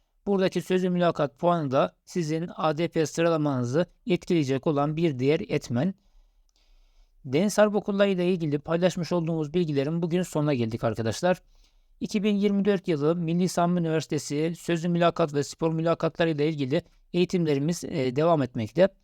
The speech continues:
Bu konuda eğitim almak isteyen adaylar kanalımızın iletişim adresleri bölümünden benimle iletişime geçerek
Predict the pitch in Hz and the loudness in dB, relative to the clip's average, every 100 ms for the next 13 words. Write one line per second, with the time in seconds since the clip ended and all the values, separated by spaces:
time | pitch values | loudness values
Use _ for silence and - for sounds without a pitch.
0 | _ _ _ _ _ _ _ _ _ _ | _ _ _ _ _ _ _ _ _ _
1 | _ _ _ _ 180 180 220 208 208 196 | _ _ _ _ -10 2 2 4 2 2
2 | 208 208 196 190 - 190 175 185 180 120 | 2 2 4 0 -2 -2 0 2 2 2
3 | 143 - _ _ _ _ _ _ 180 190 | -2 -2 _ _ _ _ _ _ 0 2
4 | 196 190 185 208 180 185 - 190 160 160 | 2 2 0 -2 -2 -2 -2 -2 0 -2
5 | - 156 139 185 180 151 127 160 185 160 | -2 -2 0 0 0 0 0 -2 -2 0
6 | 185 180 170 170 - 160 139 165 165 127 | 0 2 0 -2 -4 -4 -2 -2 -2 -2
7 | - | -6